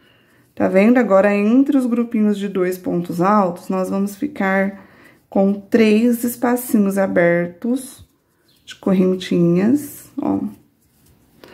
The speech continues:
Vamos ficar com três espacinhos, né? E dois pontinhos altos aqui no meio, tá? Sempre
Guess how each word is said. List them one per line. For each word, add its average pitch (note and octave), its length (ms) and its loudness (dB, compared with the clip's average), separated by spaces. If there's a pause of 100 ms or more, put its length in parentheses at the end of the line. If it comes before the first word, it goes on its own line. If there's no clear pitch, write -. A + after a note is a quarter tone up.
(580)
Vamos F3+ 220 0
ficar F#3+ 360 0
com F#3 160 -4
três F#3+ 380 0
espacinhos, G#3 1040 -2
né? A#3+ 440 -2
E G#3 120 -2
dois F#3+ 440 0
pontinhos B3 600 0
altos G3+ 320 -2
aqui G#3+ 160 -4
no A#3 120 0
meio, F3+ 380 -2
tá? F3+ 300 0
Sempre G#3 600 -2